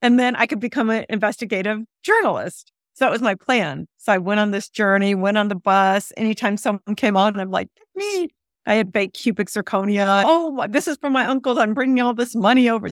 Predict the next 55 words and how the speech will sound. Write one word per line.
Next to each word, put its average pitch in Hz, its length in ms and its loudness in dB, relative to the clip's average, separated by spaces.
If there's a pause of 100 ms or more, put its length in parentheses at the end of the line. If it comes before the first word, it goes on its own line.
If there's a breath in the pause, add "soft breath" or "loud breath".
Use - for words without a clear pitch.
Nobody 220 320 4
hurt 185 240 -4
me. 165 260 -6 (280)
Nobody 202 360 2
did 180 220 0
anything. 170 380 -4
Everyone 180 280 -2
couldn't 185 240 -4
be 190 120 -2
nicer. 156 540 -4 (300)
Yeah, 214 300 2 (140)
that 208 260 0
got 202 180 -2
me 190 160 -4
started. 190 800 0
And 185 160 -4
then 185 220 -2
I 185 200 -2
ended 185 280 -6
up 170 100 -10
going 185 200 -2
to 196 140 -6
an 165 140 -4
orphanage 180 600 -4
there. - 360 -12 (340)
And 190 160 0
that 185 160 0
orphanage, 190 680 -2
talking 190 360 -6
to 190 100 -8
the 175 80 -8
kids, 208 380 -6
saying, 175 240 -4
"Why 175 160 2
does 185 160 -4
America 180 380 -2
hate 190 280 -2
us? 190 180 -4
Why 180 140 0
does 170 160 -4
the 170 80 -6
world 190 340 -2
hate 190 280 -4
us? 180 440 -2
My 175 320 -6
dad 180 340 -2
died. 180 280 -2
My 170 80 -2
uncle 160 180 -8
lost 156 220 -4
his 160 160 -16
leg, 208 360 -2
this 175 200 -10
and 170 120 -6
that." 190 280 -4